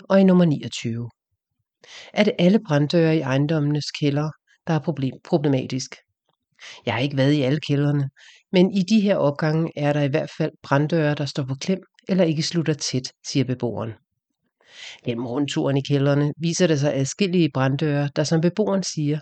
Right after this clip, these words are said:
står på klem eller er utætte. Branddøre bør være lukket.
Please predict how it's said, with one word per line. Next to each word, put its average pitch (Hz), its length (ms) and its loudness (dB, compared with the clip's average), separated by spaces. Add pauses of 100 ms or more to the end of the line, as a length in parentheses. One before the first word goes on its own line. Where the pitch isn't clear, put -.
står - 140 0
på 156 120 -2
klem - 280 -4 (260)
eller 185 140 4
er 175 100 2
utætte. 120 460 -4 (1300)
Branddøre 131 480 2
bør 135 240 0
være 120 180 -4
lukket. 117 360 -8